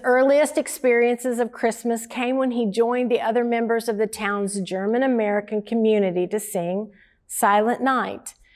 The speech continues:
and O Tannenbaum. He was drawn to church in part by hymns and their use of rhyme and repetition. One particular hymn seems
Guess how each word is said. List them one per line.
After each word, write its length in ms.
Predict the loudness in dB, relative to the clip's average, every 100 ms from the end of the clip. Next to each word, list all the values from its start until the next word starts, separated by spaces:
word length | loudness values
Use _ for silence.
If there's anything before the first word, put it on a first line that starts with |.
| _ _
and 160 | 0 0
O 240 | 2 0
Tannenbaum. 840 | 0 -2 0 0 0 -2 -4 -10 -16 _ _ _ _ _ -20 -20 -10 0
He 100 | 4
was 220 | 6 4
drawn 440 | 4 4 4 4
to 120 | 2 0
church 500 | -2 2 2 4 2
in 140 | 0
part 300 | 2 0 2
by 140 | 0
hymns 520 | 0 0 0 2 2 0
and 140 | 0
their 100 | 0
use 320 | 0 0 -2
of 200 | -4 -2
rhyme 360 | 0 2 2 0
and 100 | 0
repetition. 800 | -4 -6 -2 -2 -2 -10 -12 -14 _ _ _ _ _ _ _
One 280 | 0 2 2
particular 540 | 0 -2 -2 0 0
hymn 420 | 0 -2 -2 -2
seems 580 | -4 -4 -2 0 -2 -6